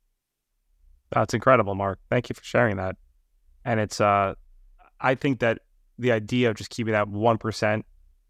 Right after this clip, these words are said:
keep your foot in front of the, in front of yourself, and just think of the, how it's gonna feel when you get to that goal is the, is a big motivation, because I think a lot of people can be stuck in a dark place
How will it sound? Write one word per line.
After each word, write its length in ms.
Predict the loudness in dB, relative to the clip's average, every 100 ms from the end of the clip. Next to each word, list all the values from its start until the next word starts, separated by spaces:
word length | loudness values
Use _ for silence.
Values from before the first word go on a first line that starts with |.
| _ _ _ -20 _ -8
keep 200 | -4 -2
your 80 | 0
foot 240 | 0 0
in 80 | -2
front 240 | 0 2
of 80 | 2
the, 340 | -2 -4 -10 -12 _ -12
in 100 | -2
front 220 | 2 2
of 60 |
yourself, 500 | 0 0 0 0 -4 -6
and 140 | -4
just 180 | -4 -4
think 200 | -2 -2
of 160 | -2 -2
the, 200 | -6 -2
how 160 | 2 2
it's 100 | 2
gonna 140 | -4
feel 500 | -6 -2 2 2 2
when 140 | -2
you 80 | -2
get 240 | 2 0 0
to 100 | -6
that 180 | -4
goal 380 | 0 0 0 -4 -14 _ _ _ _ -8
is 180 | -4
the, 180 | 0 0 0
is 160 | 0
a 180 | 2 0 -2 0
big 160 | 2 4
motivation, 580 | 2 2 0 -2 -6 -10
because 280 | -6 -4 -4
I 80 | -2
think 160 | -2
a 60 | 2
lot 180 | 2 2
of 80 |
people 240 | 0 -6 -8
can 140 | -8
be 80 | -8
stuck 280 | 0 2 2
in 60 |
a 80 | -2
dark 300 | 0 0 -2
place 540 | -2 0 -2 -6 -16